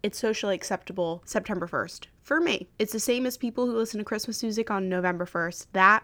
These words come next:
don't completely agree with. Mm, I don't know. To each their own. You know what I mean? So,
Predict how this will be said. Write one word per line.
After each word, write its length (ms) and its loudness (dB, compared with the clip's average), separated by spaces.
don't 180 0
completely 460 -4
agree 240 -4
with. 360 -6
Mm, 460 -4
I 220 6
don't 120 2
know. 200 0
To 100 2
each 180 2
their 140 6
own. 260 4
You 140 -2
know 60 6
what 40 10
I 120 6
mean? 180 6
So, 300 6